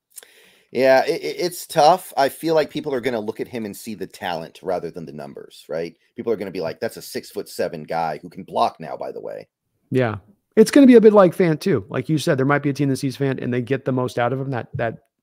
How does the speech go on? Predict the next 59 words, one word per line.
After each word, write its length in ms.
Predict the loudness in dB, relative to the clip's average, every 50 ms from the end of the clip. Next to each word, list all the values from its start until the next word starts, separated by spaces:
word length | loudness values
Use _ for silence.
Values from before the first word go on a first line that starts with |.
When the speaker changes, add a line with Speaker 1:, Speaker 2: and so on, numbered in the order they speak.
| _ _ 2
Speaker 2:
eight 140 | 4 4 6
hundred, 220 | 6 4 4 4
nine 180 | 4 2 2 2
hundred 220 | 2 0 0 2
thousand 300 | 2 2 2 2 2 0
yard 220 | 0 0 -2 -2 -2
season 320 | -4 -4 -4 -4 -6 -8
potential 440 | -10 -8 -8 -8 -8 -8 -10 -10 -10
that 120 | -8 -6
may 120 | -6 -6 -4
be 140 | -4 -4
inside 340 | -4 -4 -2 -2 -2 -2 -2
of 100 | -2 -4
him 100 | -6 -6
because 220 | -6 -6 -6 -4 -2
they're 100 | -2 -2
like, 200 | -2 -4 -4 -4
"Well, 100 | -4 -2
we're 140 | -2 0
gonna 160 | 0 0 0 2
use 200 | 0 0 0 0
him 100 | -2 -2
in 60 | 0
the 60 | -2
right 140 | -2 -2 -2
way. 100 | -4 -4
We're 80 | -4
gonna 180 | -4 -4 -2 -2
actually 300 | -4 -4 -6 -6 -8 -8
feature 340 | -4 -4 -6 -4 -4 -6 -6
him." 120 | -4 -4
And, 160 | -4 -6 -6 _ -14 -20 -20 -20 -20 -20 -20 _ -4
um, 220 | 0 0 0 0 2
same 200 | 2 2 2 2
thing 200 | 2 0 0 0
that 140 | -2 -4 -6
you 240 | -8 -10 -10 -8 -6
could 120 | -6 -6
kind 160 | -4 -4 -2
of, 80 | 0 2
I 140 | 0 0 0
think, 200 | 0 -2 -4 -4
to 220 | _ _ -12 -8
your 80 | -8 -6
point, 240 | -4 -4 -4 -4 -4
apply 280 | -2 -2 0 0 0 0
to 100 | -4 -8
a 40 | -8 -8 -8
lesser 300 | -8 -8 -8 -8 -8 -8
degree 280 | -8 -8 -6 -4 -6 -6
with 100 | -6 _
Parkinson, 500 | -8 -8 -8 -8 -10 -16 -14 -16 -16 -16 _ _ -12
where 160 | -10 -8 -8
it's 140 | -8 -8 -8
like, 180 | -8 -8 -8
Speaker 1:
Mm-hmm. 260 | -10 -14 -14 -8 -4
Speaker 2:
"Oh, 140 | -4 -4 -4 -6
we 80 | -10 -10
can 280 | -8 -8 -8 -10 -12